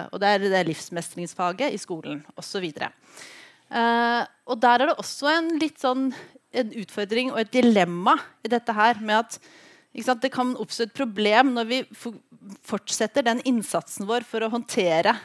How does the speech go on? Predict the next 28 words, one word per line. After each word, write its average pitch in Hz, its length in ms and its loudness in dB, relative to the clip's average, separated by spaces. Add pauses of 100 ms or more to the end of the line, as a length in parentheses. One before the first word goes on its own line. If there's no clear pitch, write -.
(580)
eh, 202 380 2
økende 185 240 -6
psykiske 170 340 -4
helseplager 170 480 -2
med 202 480 -2
å 220 200 -2 (100)
lære 214 360 2
opp - 460 -16
barn 196 240 4
og 226 140 -2
unge 185 160 -4
til 214 100 -2
å 233 80 0
mestre 240 560 -4
sin 240 220 -4
egen 202 320 -2
psykiske - 320 -2
helse. 214 260 0 (640)
Da 240 100 4
fokuserer 190 760 2
vi 247 120 2
liksom 269 380 2
stadig 285 560 0
vekk - 320 -8 (180)
på 214 140 2 (100)
individet 208 720 -2 (380)
og 208 160 -4
dets - 420 -6